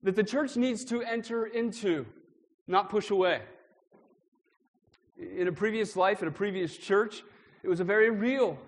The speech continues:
conversation for me as a pastor with a young man who had grown up in the church as a young woman. And some of you are a little offended that I even referred to him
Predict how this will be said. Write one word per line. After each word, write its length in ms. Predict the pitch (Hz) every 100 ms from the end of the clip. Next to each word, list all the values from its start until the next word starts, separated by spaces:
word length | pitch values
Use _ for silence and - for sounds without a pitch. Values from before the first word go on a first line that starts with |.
| -
conversation 720 | - 170 156 147 156 147 156 147
for 140 | 151
me 320 | 151 160 170 - - _ 156
as 100 | 147
a 60 |
pastor 400 | 143 170 180 214
with 160 | 180 156
a 60 |
young 280 | 151 170 190
man 380 | 156 165 185 202 - - _ _
who 100 | 175
had 100 | 165
grown 300 | 147 175 202
up 120 | 202 196
in 80 |
the 60 | 185
church 380 | 151 151 143 139
as 120 | 143
a 60 | 143
young 240 | 139 135
woman. 320 | 151 147 120 104 - _ _ _ _ _ _ _ _ _ _ _ -
And 100 | 117
some 180 | - 156
of 120 | 165
you 160 | 180 170
are 80 | 156
a 40 |
little 200 | 151 165
offended 480 | 180 165 156 180 156
that 100 | 143
I 120 | 139
even 300 | 151 156 170
referred 580 | 160 151 151 156 165 -
to 400 | - 175 165 165
him 440 | 131 156 151 160